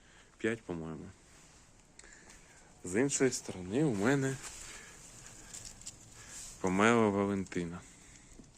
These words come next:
Да. Ти моя собака хороша. Ось, Тангор Артанік. Маракуя ще досі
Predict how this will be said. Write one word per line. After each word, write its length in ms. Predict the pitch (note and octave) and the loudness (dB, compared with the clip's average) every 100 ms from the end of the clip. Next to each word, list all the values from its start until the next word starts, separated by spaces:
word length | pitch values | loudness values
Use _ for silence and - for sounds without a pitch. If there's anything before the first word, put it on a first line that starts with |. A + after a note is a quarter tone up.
| - - - - - - - - - - - - | -20 -20 -20 -20 -20 -20 -18 -16 -16 -16 -18 -6
Да. 240 | B2+ A2+ E2+ - - - - - - - - - - - | 4 8 8 4 -14 -14 -18 -16 -10 -10 -10 -16 -16 -2
Ти 100 | A2 | 2
моя 180 | F#2 F2 | 4 4
собака 440 | - E2 D#2+ - | 4 2 -6 -12
хороша. 480 | - E2 - - - - - - - - - - - - - - - - - | -10 -8 -4 -4 -4 -10 -20 -16 -12 -10 -10 -10 -12 -12 -14 -14 -16 -12 -8
Ось, 380 | F2 G2 - - | -6 -4 -4 -6
Тангор 380 | - G#2 G2+ G#2 | -4 -4 -2 -2
Артанік. 720 | G2 F2 F2+ F2+ G#2+ D#3 - - - - - - - - - - - - - - - - - - - - - - - - - - - - - - - - - - - - - - - - - | -2 -4 -4 -2 -2 -4 -6 -10 -18 -20 -20 -20 -20 -20 -20 -20 -20 -20 -20 -20 -20 -20 -20 -20 -20 -20 -20 -20 -20 -20 -20 -20 -20 -20 -20 -20 -20 -20 -20 -20 -20 -20 -20 -20 -20 -20 -10
Маракуя 580 | G2+ G2+ F#2 - G2 A#2 | -2 0 -2 0 2 4
ще 200 | A2+ C3+ | 2 -2
досі 380 | C3 C3+ - C3+ | 4 4 2 -4